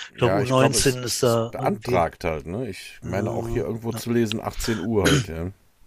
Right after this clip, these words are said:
Speaker 1: Ja.
Speaker 2: Sie-, ja, das sind die Seniors, nicht? Ja.
Speaker 1: Ja, die spielen immer um achtzehn Uhr, das,
Speaker 2: Ja,
Speaker 1: das,
Speaker 2: genau.
Speaker 1: das ist schon
Speaker 2: Aber
Speaker 1: soweit
Speaker 2: nicht
Speaker 1: klar,
Speaker 2: die,
Speaker 1: ne?
Speaker 2: äh,
Speaker 1: Ja.
Speaker 2: nicht die Jugend, ja.
Speaker 1: Da
Speaker 2: Schade.
Speaker 1: ist es ja im Sommer ja eher auch noch hell, ne, Udo? <laughs> Hör mal.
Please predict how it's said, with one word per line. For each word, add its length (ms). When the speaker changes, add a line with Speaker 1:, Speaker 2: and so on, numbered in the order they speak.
Speaker 1:
Ja. 220
Speaker 2:
Sie-, 240
ja, 140
das 120
sind 120
die 40
Seniors, 520
nicht? 280
Ja. 180
Speaker 1:
Ja, 180
die 120
spielen 260
immer 160
um 100
achtzehn 300
Uhr, 180
das, 240
Speaker 2:
Ja, 160
Speaker 1:
das, 140
Speaker 2:
genau. 140
Speaker 1:
das 100
ist 180
schon 400
Speaker 2:
Aber 220
Speaker 1:
soweit 120
Speaker 2:
nicht 120
Speaker 1:
klar, 180
Speaker 2:
die, 280
Speaker 1:
ne? 0
Speaker 2:
äh, 300
Speaker 1:
Ja. 140
Speaker 2:
nicht 200
die 100
Jugend, 360
ja. 240
Speaker 1:
Da 120
Speaker 2:
Schade. 200
Speaker 1:
ist 60
es 60
ja 120
im 100
Sommer 360
ja 240
eher 240
auch 200
noch 200
hell, 340
ne, 100
Udo? 320
<laughs> 580
Hör 140
mal. 180